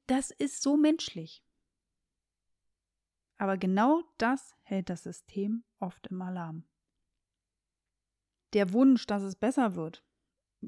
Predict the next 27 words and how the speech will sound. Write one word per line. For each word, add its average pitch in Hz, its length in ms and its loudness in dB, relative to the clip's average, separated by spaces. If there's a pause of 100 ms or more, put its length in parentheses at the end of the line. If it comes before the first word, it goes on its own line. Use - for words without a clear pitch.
ist, - 280 -4
wie 220 140 -2
gesagt, 202 320 -4
total 196 380 -8
gesund. 175 400 -6 (400)
Und 196 280 -4
den 190 140 0
kenn 196 240 -6
ich - 220 -10
auch, 190 180 -4
diesen 180 340 -4
Wunsch. 180 460 -6 (1700)
Der 185 200 0
Wunsch 208 500 2
nach 190 240 -6
Gesundheit, 196 800 -4
dass 190 160 -12
man 190 180 -6 (100)
einfach 233 600 -2
gesund 214 340 -2
sein 170 300 -8
will. 156 220 -10 (1500)
Nur 220 260 8
das 202 200 0
Bekämpfen - 680 -2
des 240 240 -4
Körpers 233 880 -2